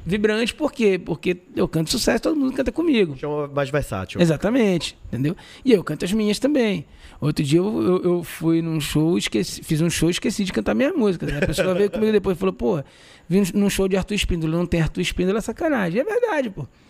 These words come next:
Speaker 1: Entendeu? Então eu tenho que ter esse cuidado
Speaker 2: Porque o
Speaker 1: também
Speaker 2: teu
Speaker 1: de
Speaker 2: autoral
Speaker 1: cantar.
Speaker 2: chegou na frente, né?
Speaker 1: Exatamente.
Speaker 2: Mas olha, é, em relação a, a as pessoas de mais idade serem tuas fãs, como a minha mãe, minha mãe é uma senhora de idade.
Speaker 1: Cara, só, só um, só um adendo que eu não posso deixar de falar,
Speaker 2: Fala,
Speaker 1: cara. É impressionante.
Speaker 2: fala.
Speaker 1: Eu,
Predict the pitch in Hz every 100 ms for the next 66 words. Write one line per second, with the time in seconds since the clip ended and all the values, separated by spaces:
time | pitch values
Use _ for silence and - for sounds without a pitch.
0 | - _ _ - 147 185 185 196 208 220
1 | 294 - 233 - 208 175 180 175 185 247
2 | 240 202 175 202 233 202 175 160 - 139
3 | 139 180 160 156 220 240 202 185 175 240
4 | 208 127 - _ _ _ - - - 147
5 | 151 156 165 170 123 - 143 135 131 123
6 | 113 98 107 104 104 101 120 107 104 110
7 | 107 104 101 92 - 98 90 90 - -
8 | - _ _ - 92 - 135 131 - 117
9 | 131 127 107 139 110 120 117 175 415 -
10 | - 165 123 123 123 143 120 95 107 233
11 | - 254 233 269 277 262 262 262 220 226
12 | 226 226 220 208 196 190 175 156 165 156
13 | 139 123 175 196 202 180 160 160 -